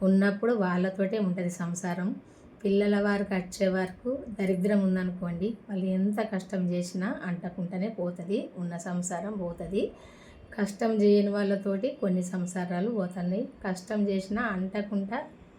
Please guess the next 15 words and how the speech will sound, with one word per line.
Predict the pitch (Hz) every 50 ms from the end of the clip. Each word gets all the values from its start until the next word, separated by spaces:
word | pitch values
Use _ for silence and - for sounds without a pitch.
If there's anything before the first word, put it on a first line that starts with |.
| -
అయిన | - - - 196 196 196 190
వాళ్ళతోటి | 190 185 185 185 185 180 196 185 185 - 277
కొన్ని | - - 185 175 170 165
సంసారాలు | - - 180 165 160 - - 170 185 175 165 180
పోతున్నాయి. | 175 170 165 - 180 175 165 180 202 254 - - - - - - - - - - - - - - - - - -
ఉన్న | 196 190 196 202
సంసారాల | 202 202 214 208 208 202 202 202 190 190 196 196 190 190
సంగతి | 185 - 185 180 180 185 180 - 254 277 269 - - - -
ఇట్లా | 202 202 - - 190
ఉన్నదండి. | 180 185 185 185 185 180 180 180 208 277 269 - - - - 226
ఇంకా | 190 180 185 190
లేని | 180 180 190 190 196 196
సంసారాల | 202 - 214 208 202 202 - 202 202 190 190 185 185
సంగతి | 180 - - 185 185 180 175 - 180
ఏంటంటే, | 180 185 180 175 175 170 160 - 202 370 - -